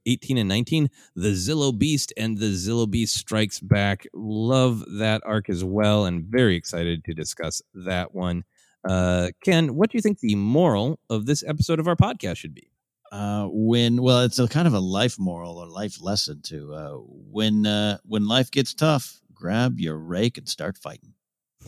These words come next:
Speaker 1: <laughs> I am going to be trying to, uh, grab my metaphorical rake today all <laughs> day. <laughs> Uh, mm. Anyway,
Speaker 2: Yep.
Speaker 1: let's move on. Ken, where can, uh, people find us?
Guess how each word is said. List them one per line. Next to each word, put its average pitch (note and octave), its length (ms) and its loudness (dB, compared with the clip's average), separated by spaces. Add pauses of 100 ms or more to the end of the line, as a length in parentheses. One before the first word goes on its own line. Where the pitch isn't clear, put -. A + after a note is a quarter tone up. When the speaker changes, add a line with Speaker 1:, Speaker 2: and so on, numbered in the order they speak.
(280)
Speaker 1:
<laughs> - 840 -6
I G#2 140 0
am A#2+ 200 0
going F#2 160 0
to E2+ 80 -4
be D#2+ 100 -2
trying F2+ 360 -4
to, D#2 260 -8
uh, D#2 120 -10 (120)
grab G2+ 440 2
my D#2 260 -6
metaphorical G2 1040 -4 (220)
rake E2+ 340 -6
today D#2+ 460 -2 (180)
all D#2+ 240 -6 (240)
<laughs> - 220 -12
day. - 160 -6 (480)
<laughs> C#3+ 80 0 (440)
Uh, G3 240 0 (240)
mm. B2 260 4 (140)
Anyway, A2+ 480 6 (280)
Speaker 2:
Yep. G#2 220 0
Speaker 1:
let's F#3+ 320 0
move B2 200 0
on. G2+ 320 0
Ken, C#3+ 260 2
where D#3 180 6
can, D3 220 2
uh, A#2 160 6
people A2 240 4
find D#2+ 280 -4
us? D2+ 180 -12